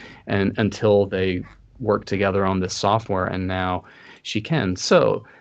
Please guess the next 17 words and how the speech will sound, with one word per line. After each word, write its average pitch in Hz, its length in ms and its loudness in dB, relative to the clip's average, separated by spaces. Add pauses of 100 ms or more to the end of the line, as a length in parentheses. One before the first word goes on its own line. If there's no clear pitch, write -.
(260)
uh, - 200 -12
yeah, 160 240 2
research 151 400 -4
project 127 400 -4
by 110 80 -2
scientist 101 540 -6
Wanda 104 560 -4
Diaz. 107 640 -4 (300)
She's - 320 -2
investigating 101 580 0
the 95 100 -2
use 98 220 -4
of 95 140 -2
sonification 101 800 -4
for - 140 -8
data 98 420 0
analysis. 107 1040 -4